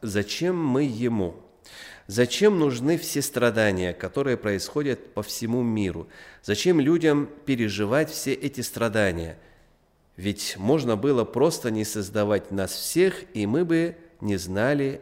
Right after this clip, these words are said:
ничего. Это нужно, чтобы испытать человека.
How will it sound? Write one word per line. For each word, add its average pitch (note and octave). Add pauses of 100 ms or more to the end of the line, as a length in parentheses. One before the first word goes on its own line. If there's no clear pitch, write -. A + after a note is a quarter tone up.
ничего. A2+ (2250)
Это A#2
нужно, F3+
чтобы D#3+
испытать C3+
человека. G2